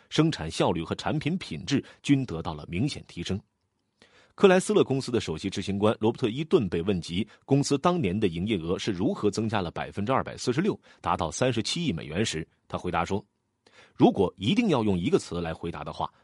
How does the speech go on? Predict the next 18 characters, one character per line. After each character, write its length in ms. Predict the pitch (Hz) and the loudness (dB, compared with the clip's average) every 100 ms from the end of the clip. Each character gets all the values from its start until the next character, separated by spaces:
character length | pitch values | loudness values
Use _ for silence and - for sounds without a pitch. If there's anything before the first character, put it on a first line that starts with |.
| - | 4
那 240 | 120 78 | 4 4
就 160 | - 80 | -8 -10
是 120 | 76 | -8
授 220 | - 104 | -4 -4
权。” 260 | - 73 82 _ _ _ _ _ _ | -4 -10 -10 _ _ _ _ _ _
由 100 | 107 | 0
此 140 | 117 | 2
可 160 | 110 85 | -4 0
见， 180 | 101 - - _ | 0 -2 -16 _
信 360 | - - 254 135 | -2 4 4 4
任 160 | 101 | 0
激 180 | 78 - | 0 -4
励 140 | 90 82 | -4 -6
的 80 | - | -10
巨 240 | - 135 78 | -6 -6 -6
大 160 | - - | -10 -6
威 120 | 90 | -6
力。 140 | 82 | -6